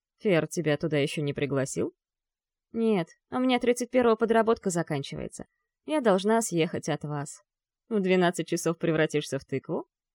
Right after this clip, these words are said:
Радис, обернувшись, улыбнулся. «Как-то так». Меня почему-то задело, что никто не обмолвился о бале. Я вдруг явственно почувствовала, что становлюсь лишней. Скоро меня многое не будет касаться.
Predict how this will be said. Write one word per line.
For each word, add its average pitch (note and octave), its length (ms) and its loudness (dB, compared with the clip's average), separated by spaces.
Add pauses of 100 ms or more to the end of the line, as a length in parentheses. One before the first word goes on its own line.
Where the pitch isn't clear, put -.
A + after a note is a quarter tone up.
(320)
Радис, G#3+ 460 0
обернувшись, E3+ 640 -2
улыбнулся. C#3 720 -4 (600)
«Как-то D4 320 -6
так». D3+ 400 -6 (880)
Меня A#3+ 220 0
почему-то A#3 420 -2
задело, A#3 480 4
что - 180 -4
никто E3+ 300 -2
не E3+ 240 0
обмолвился D#3 760 -2
о D3 40 -2
бале. C#3 400 -4 (640)
Я B3 180 0
вдруг A#3 240 0
явственно A#3+ 540 2
почувствовала, G#3 680 -2
что F3+ 180 -8
становлюсь E3+ 680 -2
лишней. D3+ 500 -8 (600)
Скоро D4+ 300 0
меня B3 220 2
многое A#3 400 0
не D3+ 160 0
будет C#3+ 340 -6
касаться. - 680 -10